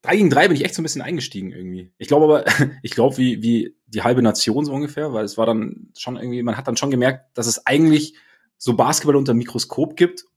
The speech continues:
und halt unfassbar spannend ist und mega abgeht. Und am Ende steht Gold. Und wir werden natürlich ganz über, über Olympia sprechen. Wir werden aber jetzt erstmal, glaube ich, ganz kurz über drei gegen drei sprechen. Und deshalb sitzt bei mir gegenüber der,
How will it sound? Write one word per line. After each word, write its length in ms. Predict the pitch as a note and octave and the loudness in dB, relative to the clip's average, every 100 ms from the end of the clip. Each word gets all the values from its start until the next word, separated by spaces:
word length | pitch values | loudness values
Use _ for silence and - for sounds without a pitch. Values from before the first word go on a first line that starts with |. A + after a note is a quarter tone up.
| _ | _
und 140 | A#2 | -4
halt 180 | A#2 A#2 - | -4 -2 2
unfassbar 560 | A3 C4 - - C3+ | 4 4 0 0 0
spannend 360 | B2 - C3+ F#2+ | 0 0 -2 -4
ist 240 | - - - | -8 -10 -6
und 340 | A2 A2+ - | -2 -2 -4
mega 240 | B2 C#3 - | 0 2 2
abgeht. 340 | - G2+ F#2+ | 0 -6 -6
Und 80 | G#2+ | -4
am 100 | G#2+ | -4
Ende 520 | B2+ C#3 B2+ C3+ - _ _ _ _ _ | 2 4 4 2 -4 _ _ _ _ _
steht 380 | - - A2+ - | -8 -2 -2 2
Gold. 420 | A2 A#2+ - - _ - | 2 2 0 -14 _ -14
Und 340 | G2 F#2+ - _ - | -10 -10 -12 _ -6
wir 160 | G2 | 2
werden 180 | G#2+ A#2 | 4 6
natürlich 360 | G#2+ A#2 G#2 G#2 | 4 2 -2 -2
ganz 220 | A#2+ - | -4 -2
über, 160 | G#2 G2+ | 2 2
über 320 | G#2+ G2 G2+ | 2 0 2
Olympia 260 | A2 C3 A#2 | 2 0 -4
sprechen. 300 | A#2+ A2+ F#2+ | -4 -4 -2
Wir 60 | |
werden 160 | F#2+ G2+ | -2 0
aber 80 | F#2+ | -2
jetzt 160 | F#2+ | -2
erstmal, 260 | - - G2 | -6 -6 -6
glaube 140 | G2+ | -6
ich, 80 | G2 | -6
ganz 240 | - B2 | -4 -4
kurz 180 | - A#2+ | -4 -4
über 100 | G#2+ | -4
drei 180 | G2 G2+ | -2 0
gegen 140 | G#2 G2 | 2 4
drei 180 | G2 | 4
sprechen. 340 | A#2 G2 F#2+ G#2+ | 2 0 -4 -4
Und 140 | F#2+ | -4
deshalb 240 | G2 G#2+ F#2 | -4 -4 -6
sitzt 220 | A2 - | -8 -6
bei 40 | |
mir 140 | G2 F#2+ | -6 -4
gegenüber 380 | F#2+ G2+ G#2 | -4 2 2
der, 320 | F#2 F#2+ F#2+ | 4 4 4